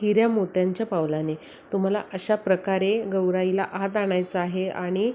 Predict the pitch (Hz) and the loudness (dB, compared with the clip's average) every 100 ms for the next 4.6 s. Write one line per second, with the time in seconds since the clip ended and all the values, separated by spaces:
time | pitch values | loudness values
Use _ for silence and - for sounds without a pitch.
0 | - - - - 214 196 226 240 240 240 | -6 -20 -4 0 0 0 2 4 4 2
1 | 190 220 220 226 233 202 208 220 208 - | 4 4 4 2 2 2 0 2 0 0
2 | 185 180 190 196 190 185 180 180 180 185 | -2 -2 -2 -2 0 2 2 2 0 0
3 | 196 202 190 190 220 254 - - - 208 | 0 2 0 2 -2 -4 -16 -16 -4 4
4 | 214 208 214 233 220 | 6 8 6 6 4